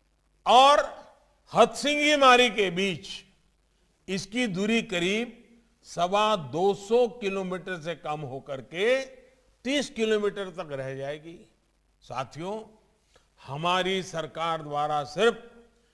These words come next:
जलमार्ग ही नहीं बनाए जा रहे हैं, बल्कि इनका उपयोग करने वालों को सटीक जानकारी भी मिले, इसके लिए भी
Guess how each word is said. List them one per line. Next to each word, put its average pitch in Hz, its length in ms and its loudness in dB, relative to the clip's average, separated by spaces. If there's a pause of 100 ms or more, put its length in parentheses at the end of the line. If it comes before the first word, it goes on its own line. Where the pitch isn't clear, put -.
(360)
जलमार्ग 196 680 4
ही 220 160 4
नहीं 220 280 2
बनाए 226 360 2
जा 233 160 0
रहे 226 200 -2
हैं, 165 300 -16 (560)
बल्कि 151 520 -6
इनका 143 340 -6
उपयोग 131 540 -8
करने 131 320 -10
वालों 120 340 -8
को 156 220 -6 (680)
सटीक 180 640 -6
जानकारी 151 600 0
भी 285 160 2
मिले, 240 320 6 (760)
इसके 170 420 -6
लिए 147 280 -4
भी 254 500 -4